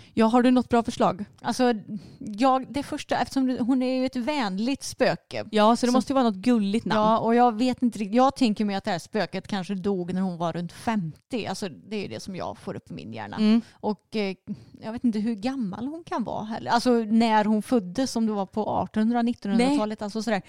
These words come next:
Speaker 2: Men det första namnet som kommer upp i min hjärna, det är Malena av någon anledning.
Speaker 1: Malena?
Speaker 2: Mm, det,
Speaker 1: Ja.
Speaker 2: du då?
Speaker 1: Nej, jag, jag har inte fått upp något namn direkt.
Speaker 2: Nej.
Speaker 1: Nej. Men Malena kan vi döpa
Speaker 2: Ja,
Speaker 1: henne till då.
Speaker 2: Malena heter vårt gårdsspöke och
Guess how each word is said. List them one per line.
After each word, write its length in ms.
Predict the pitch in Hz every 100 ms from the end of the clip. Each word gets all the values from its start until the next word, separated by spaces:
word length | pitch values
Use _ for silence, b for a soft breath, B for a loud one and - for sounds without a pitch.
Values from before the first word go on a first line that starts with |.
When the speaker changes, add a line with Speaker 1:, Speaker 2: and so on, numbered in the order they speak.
| B B B
Speaker 2:
Men 200 | 247 262
det 80 | 277
första 340 | 349 - 330
namnet 380 | 311 202 180 185
som 120 | 208
kommer 220 | - 208
upp 160 | 190 -
i 20 |
min 140 | 208 190
hjärna, 220 | 185 175
det 120 | 254
är 40 |
Malena 880 | 208 190 202 202 240 247 175 214 240
av 180 | 180 180
någon 180 | 196 190
anledning. 440 | 202 127 135 233 -
Speaker 1:
Malena? 840 | 220 294 285 294 196 202 247 - - -
Speaker 2:
Mm, 280 | 269 269 320
det, 120 | 226 254
Speaker 1:
Ja. 140 | 302
Speaker 2:
du 200 | 233 277
då? 180 | 196 190 -
Speaker 1:
Nej, 320 | - 247 302 269
jag, 160 | 208
jag 140 | 208 196
har 180 | 196 302
inte 160 | 302
fått 180 | - -
upp 180 | 339 -
något 140 | 320
namn 160 | 196 185
direkt. 240 | 170 185 -
Speaker 2:
Nej. 180 | 277 - _ -
Speaker 1:
Nej. 160 | 220 - -
Men 160 | 262
Malena 400 | 302 294 226 226
kan 120 | -
vi 60 | 359
döpa 200 | 277 -
Speaker 2:
Ja, 40 |
Speaker 1:
henne 160 | 208 220
till 140 | 226
då. 100 | 185 226
Speaker 2:
Malena 600 | 254 285 254 208 254 247
heter 320 | 226 - 208
vårt 320 | 170 175 -
gårdsspöke 640 | 220 196 185 - 180 -
och 120 | 254